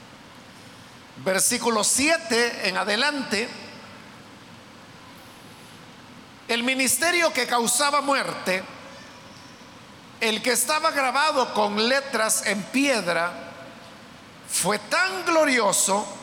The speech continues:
que los israelitas no podían mirar la cara de Moisés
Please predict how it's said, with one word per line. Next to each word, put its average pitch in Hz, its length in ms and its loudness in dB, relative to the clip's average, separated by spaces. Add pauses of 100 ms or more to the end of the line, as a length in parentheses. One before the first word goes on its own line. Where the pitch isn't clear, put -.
(640)
que 233 120 0
los 254 200 2
israelitas 247 800 2
no 240 160 2
podían 262 540 2
mirar 254 360 0
la 233 220 0
cara 311 300 2
de 277 100 4
Moisés 247 880 0